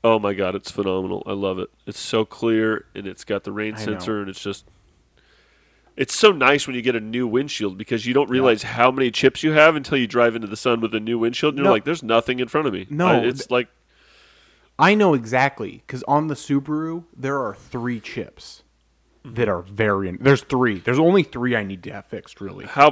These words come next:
Speaker 1: how big are they?
Speaker 2: They're just, they're minuscule. They're like, they're the size of, like, a pencil
Speaker 1: Like a
Speaker 2: tip.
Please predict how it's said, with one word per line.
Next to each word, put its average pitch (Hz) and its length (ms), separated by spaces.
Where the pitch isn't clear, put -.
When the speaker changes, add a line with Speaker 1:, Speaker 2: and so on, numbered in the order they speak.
Speaker 1:
how 147 200
big 156 260
are 139 180
they? 85 200
Speaker 2:
They're 151 160
just, 156 380
they're 131 160
minuscule. 120 840
They're 127 160
like, 123 460
they're 139 120
the 131 100
size 139 480
of, 98 140
like, 101 200
a - 80
pencil 143 400
Speaker 1:
Like 175 80
a - 40
Speaker 2:
tip. - 340